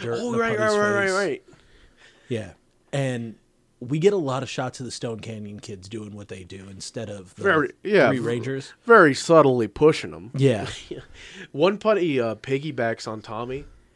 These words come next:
Speaker 2: and Tommy jumps in the air while being piggybacked and just jumps on a putty, punching him in the Z.
Speaker 1: A real missed opportunity for a fun goof.
Speaker 2: Yeah.
Speaker 1: Where he comes down on the Z,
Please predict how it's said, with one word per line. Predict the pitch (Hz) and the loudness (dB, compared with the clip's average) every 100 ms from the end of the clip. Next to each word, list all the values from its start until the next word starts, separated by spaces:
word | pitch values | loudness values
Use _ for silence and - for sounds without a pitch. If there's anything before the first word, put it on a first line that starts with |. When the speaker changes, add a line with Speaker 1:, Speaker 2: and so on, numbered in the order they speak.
| _ _ _ | _ _ _
Speaker 2:
and | 120 117 | -12 -10
Tommy | 120 131 120 | -6 -4 -4
jumps | 107 117 120 - | -8 -10 -10 -8
in | 113 | -6
the | 107 | -4
air | 113 127 | -2 -2
while | 110 110 110 117 127 | -4 -4 -2 -2 -4
being | 135 123 127 120 | -10 -12 -10 -10
piggybacked | 127 117 120 123 131 131 - | -8 -8 -6 -4 -4 -6 -12
and | 123 | -10
just | 120 120 - _ _ | -10 -12 -14 _ _
jumps | - 127 123 | -4 -4 -4
on | 127 117 | -8 -8
a | |
putty, | 127 117 113 113 - 123 113 _ | -4 -2 -2 -4 -10 -20 -20 _
punching | - 135 123 120 | -8 -8 -4 -6
him | 117 | -6
in | 110 | -6
the | 110 | -8
Z. | 110 110 104 _ _ _ - | -8 -8 -8 _ _ _ -8
Speaker 1:
A | 139 | -6
real | 143 175 160 | 2 4 4
missed | 127 113 - | 2 2 0
opportunity | 113 104 - 104 104 101 | -2 -2 -2 -2 -2 -4
for | - 101 | -10 -16
a | 98 | -16
fun | - 107 98 | -14 -14 -14
goof. | 90 101 95 - _ _ _ | -12 -12 -14 -20 _ _ _
Speaker 2:
Yeah. | 117 90 - - | -16 -16 -16 -4
Speaker 1:
Where | 117 104 | -2 -2
he | - 143 | -2 -6
comes | 123 120 101 | -4 -4 -4
down | 113 110 107 | -4 -2 -4
on | 104 | -6
the | 98 | -6
Z, | 104 104 98 | -6 -8 -8